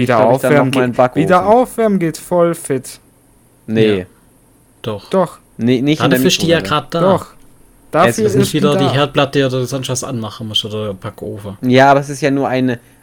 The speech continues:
Speaker 2: ein Hilfsobjekt für Leute, die dieses, dieses Schnelle haben wollen. Deswegen, wenn ich das
Speaker 1: Richtig,
Speaker 2: nicht
Speaker 1: ja.
Speaker 2: benutzen will und den herkömmlichen Weg auf dem Herd oder im Backofen verwende, könnt ihr mich nicht flamen.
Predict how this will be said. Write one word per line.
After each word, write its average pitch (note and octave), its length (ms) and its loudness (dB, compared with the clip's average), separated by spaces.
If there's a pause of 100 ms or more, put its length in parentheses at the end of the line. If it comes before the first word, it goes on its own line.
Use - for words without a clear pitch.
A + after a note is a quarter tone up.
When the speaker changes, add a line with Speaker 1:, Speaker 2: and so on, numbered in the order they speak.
(140)
Speaker 2:
ein B2 380 0 (140)
Hilfsobjekt E3 920 2
für - 180 -6
Leute, F#3 720 4 (100)
die C#3 100 -10
dieses, B2+ 540 -6 (500)
dieses A2+ 340 -6
Schnelle C#3 760 4 (140)
haben A#2 360 4
wollen. G#2 500 2
Deswegen, A2+ 300 -6
wenn A#2 120 -2
ich D#3 40 0
das D#3 120 0
Speaker 1:
Richtig, B2 200 -8
Speaker 2:
nicht A#2 120 -6
Speaker 1:
ja. A#2+ 80 2
Speaker 2:
benutzen A#2 320 -4
will C#3+ 160 6
und C3 140 -2
den B2+ 140 0
herkömmlichen D#3+ 920 2
Weg A#2+ 440 2 (320)
auf D3+ 280 6
dem F3+ 120 -2
Herd E3+ 420 6
oder C#3+ 180 2
im D3 160 -2
Backofen B2 540 0
verwende, A#2 380 -2
könnt A#2+ 340 -4
ihr F3+ 200 2
mich E3+ 180 -4
nicht D3 240 -8
flamen. A#2+ 600 0